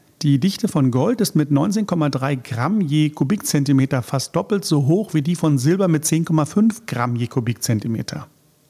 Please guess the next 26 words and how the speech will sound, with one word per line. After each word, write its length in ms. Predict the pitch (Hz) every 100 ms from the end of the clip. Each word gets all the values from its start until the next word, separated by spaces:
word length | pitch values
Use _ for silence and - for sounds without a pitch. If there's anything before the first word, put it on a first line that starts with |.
| _ - -
Das 200 | 151 196
wirkt 260 | 233 226
sich 180 | 240 175
wiederum 260 | 202 208 190
auf 120 | -
die 80 | 160
Kosten 400 | - 175 - 180
für 80 | 170
die 80 |
Lagerung 560 | 170 143 165 156 127 110
aus. 460 | 120 - - - _ _ _ _ _ _ _ _ _ -
Andererseits 560 | 156 247 254 214 214 -
spricht 300 | 247 214 -
für 80 |
den 160 | 160 143
Kauf 220 | 143 170
von 240 | - 131 110
Silber, 480 | 113 175 226 254
dass 180 | 180 156
es 140 | 147 -
tendenziell 560 | 170 208 196 190 180
niemals 400 | 156 208 220 202
ein 200 | 170 165
Silberverbot 720 | 127 202 240 208 139 127 123
geben 320 | - 131 131 123
wird. 320 | - -